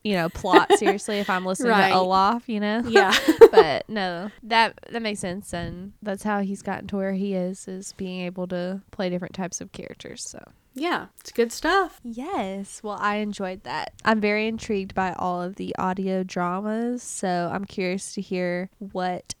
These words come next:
Speaker 1: everyone else thinks and if they listen to some after this.
Speaker 2: Yeah, that would be great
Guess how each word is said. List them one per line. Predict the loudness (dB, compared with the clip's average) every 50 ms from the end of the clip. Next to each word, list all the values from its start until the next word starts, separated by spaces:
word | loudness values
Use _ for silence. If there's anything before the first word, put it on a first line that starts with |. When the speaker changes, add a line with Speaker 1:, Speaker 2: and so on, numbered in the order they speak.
| _ _
Speaker 1:
everyone | 0 0 0 0 -2 -2
else | -2 -2 -2 -2 -4 -4 -2
thinks | 0 0 0 -2 -6 -8 -10 -12 -12 -12 -8 -4
and | -2 0 0 0 0 0 0 -2 -2 -2 -2 -4 -6 -8 -12 -16 -20 _ _ _
if | -2 -2 0 0
they | 0 0 0
listen | 0 0 -2 -2 -2 -4 -4 -4 -4 -4
to | -6 -4 -4 -2 -2 0 0 -2 -2 -4 -6 -8 -10 _
some | -10 -4 -2 -2 -2 -2 -4 -6 -8 -12 -14 -10 _
after | -6 -6 -6 -4 -6 -6 -4
this. | -4 -6 -8 -10 -12 -14 -16 -18 -10 -4
Speaker 2:
Yeah, | -2 0 0 0
that | 0 0
would | -2 -2 -4
be | -6
great | -8 -6 -4 -4 -2 -2 -2 -4 -6 -6 -8